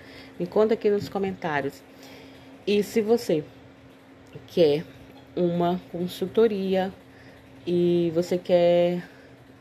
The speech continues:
é, entender como que eu descubro o meu chamado aqui no digital,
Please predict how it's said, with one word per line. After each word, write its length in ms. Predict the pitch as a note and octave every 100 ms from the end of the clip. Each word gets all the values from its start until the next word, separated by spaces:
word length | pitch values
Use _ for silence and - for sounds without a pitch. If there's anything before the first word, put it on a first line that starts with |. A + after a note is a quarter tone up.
| -
é, 340 | D#3 D#3 D#3
entender 680 | D#3+ F#3 C4 B3 F#3 F#3 F#3 -
como 240 | A3+ A#3+
que 100 | A#3
eu 60 | G#3+
descubro 880 | - - - F3 F#3 F3+ E3+ D3+
o 40 | E3+
meu 180 | E3+ F3
chamado 560 | - E3+ D#3+ D#3 E3
aqui 160 | E3+ E3+
no 100 | E3
digital, 720 | D#3 F3 - D#3+ D3 D3 D3+